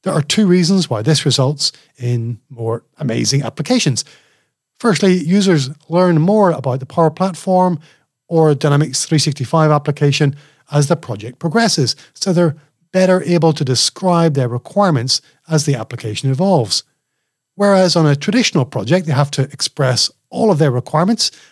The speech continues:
at the beginning, having never used the software. Secondly, the developers also get to design the features just in time to start development,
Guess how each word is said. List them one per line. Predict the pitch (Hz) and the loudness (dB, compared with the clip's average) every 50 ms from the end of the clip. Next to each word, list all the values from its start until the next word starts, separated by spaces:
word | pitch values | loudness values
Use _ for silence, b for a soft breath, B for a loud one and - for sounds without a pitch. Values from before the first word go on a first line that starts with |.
| b b b b b | b b b b b
at | - 185 147 | -6 -4 -4
the | 139 | -4
beginning, | - 127 143 170 214 240 220 - _ _ _ | -2 0 2 2 2 2 0 -2 _ _ _
having | - 226 208 214 190 175 185 | -4 -2 0 0 2 2 2
never | 220 233 233 233 220 202 143 147 _ _ _ _ _ _ | 2 2 2 2 2 2 0 -6 _ _ _ _ _ _
used | 160 202 240 254 240 220 170 - | -2 0 2 4 4 2 0 -2
the | 175 147 | -2 -2
software. | - 247 214 - - 123 101 - - _ _ _ _ _ _ _ _ _ _ _ _ _ _ _ _ _ _ _ _ _ _ _ _ _ _ | 0 0 0 0 -2 -6 -6 -6 -12 _ _ _ _ _ _ _ _ _ _ _ _ _ _ _ _ _ _ _ _ _ _ _ _ _ _
Secondly, | - - 247 208 - 220 208 | -4 -2 -2 -2 0 0 0
the | 180 175 | 0 0
developers | 143 156 147 190 233 254 247 - 151 120 110 - - - - | 0 0 0 0 0 0 0 0 -2 -2 -2 -4 -8 -10 -6
also | - 190 214 180 - 175 | -2 0 0 2 2 0
get | 120 135 127 - | 0 0 -2 -2
to | 143 | -2
design | 123 123 110 135 131 131 131 | -2 -2 0 0 2 2 0
the | 123 107 | 0 0
features | - 151 143 143 - 131 127 120 - b b b b b | 0 0 0 0 2 2 0 0 -2 b b b b b
just | - 120 101 - - | -8 -6 -6 -4 -4
in | 123 113 | -6 -4
time | - - 113 107 110 | -4 -4 -6 -6 -6
to | 117 | -8
start | 127 - - 107 - 135 | -8 -8 -8 -8 -8 -4
development, | - 160 208 233 220 185 139 - | -2 0 0 0 2 0 0 -2